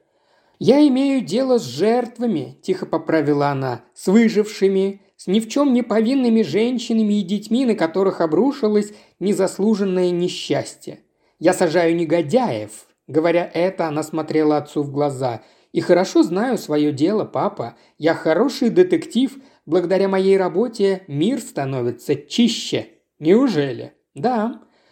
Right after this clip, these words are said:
Она перевела взгляд на рождественскую елку с золотым ангелочком наверху, увитую гирляндой, и невольно передернулась.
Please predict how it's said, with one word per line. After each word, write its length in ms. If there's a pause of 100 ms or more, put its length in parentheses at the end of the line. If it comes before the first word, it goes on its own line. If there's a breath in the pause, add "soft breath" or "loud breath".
(140 soft breath)
Она 200
перевела 400
взгляд 420
на 60
рождественскую 840
елку 420
с 40
золотым 680
ангелочком 800
наверху, 720 (280 loud breath)
увитую 540
гирляндой, 760
и 200
невольно 580
передернулась. 1040